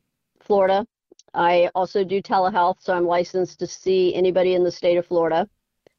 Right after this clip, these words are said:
Um, I'm also certified in a trauma therapy called accelerated resolution therapy,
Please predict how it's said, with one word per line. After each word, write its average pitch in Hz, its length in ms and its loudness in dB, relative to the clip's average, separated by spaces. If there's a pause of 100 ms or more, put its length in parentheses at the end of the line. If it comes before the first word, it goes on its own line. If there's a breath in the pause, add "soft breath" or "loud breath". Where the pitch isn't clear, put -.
(440)
Um, 175 600 2 (960)
I'm 202 140 0
also 202 360 2
certified 196 840 0
in 180 280 -2
a 175 80 0
trauma 185 420 -2
therapy 185 420 -2
called 175 280 -2
accelerated 175 680 0
resolution 175 640 -2
therapy, 226 540 -2